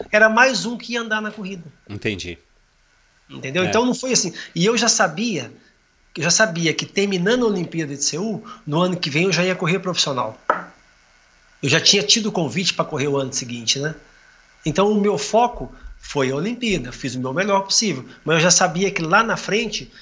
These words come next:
Speaker 1: no ano seguinte, o Emílio Pinto, da seleção portuguesa, já tinha me convidado pra correr profissional. Então eu já tinha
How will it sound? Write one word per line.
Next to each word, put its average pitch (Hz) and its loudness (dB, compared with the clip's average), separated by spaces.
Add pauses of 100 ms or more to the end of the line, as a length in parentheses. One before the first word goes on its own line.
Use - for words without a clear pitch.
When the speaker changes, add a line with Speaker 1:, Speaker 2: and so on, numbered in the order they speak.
(140)
Speaker 1:
no 143 0
ano 247 2
seguinte, 202 -4 (120)
o 147 -4
Emílio 175 0
Pinto, 170 0
da 135 -2
seleção 143 -2
portuguesa, 156 -2
já 156 4
tinha 208 0
me 208 2
convidado 175 0
pra 165 -6
correr 170 -2
profissional. 170 -2 (800)
Então 196 4
eu 214 4
já 196 4
tinha 214 2